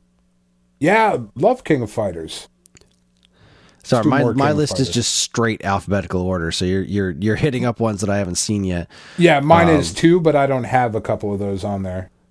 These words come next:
Speaker 1: I don't, uh, the Game Informer, I don't know which list is more accurate.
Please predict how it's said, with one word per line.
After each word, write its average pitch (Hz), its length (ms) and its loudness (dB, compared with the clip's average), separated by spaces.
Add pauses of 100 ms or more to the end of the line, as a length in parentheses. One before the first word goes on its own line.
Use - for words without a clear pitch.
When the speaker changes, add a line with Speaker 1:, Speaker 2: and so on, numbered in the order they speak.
(100)
Speaker 1:
I 110 60 -6
don't, 107 260 -4 (380)
uh, 113 60 -12 (320)
the 123 80 2
Game 117 240 -2
Informer, 113 500 -2
I 127 80 4
don't 127 120 0
know 123 120 2
which 120 260 -4
list 123 240 -2
is 110 140 -4
more 113 220 -2
accurate. 101 500 -4